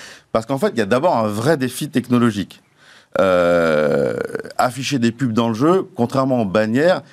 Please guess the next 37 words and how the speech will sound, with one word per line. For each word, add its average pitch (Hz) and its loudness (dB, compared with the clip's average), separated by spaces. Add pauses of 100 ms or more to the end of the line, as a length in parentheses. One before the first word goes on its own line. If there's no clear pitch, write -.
(100)
c'est - 0
intrusif 139 0
dans 101 0
le 85 -2
jeu. 90 -2
On 87 0
va 104 0
faire 107 -4
des, 98 -2
on 101 -2
va 101 2
mettre 120 0
des 107 2
lignes 127 2
de 110 4
code 139 0
dans 120 -2
le 127 -4
jeu. 123 -4
Donc, 110 -6
il - -20
faut 123 -6
pas 170 -2 (320)
ralentir 135 -2
le 165 2
jeu, 147 0
il 110 -2
faut 98 -6
pas 120 -2
consommer 120 -2
trop 135 -2
de 135 -2
ram, 131 2
il 104 -6
faut - -12
pas 110 0
trop 113 -6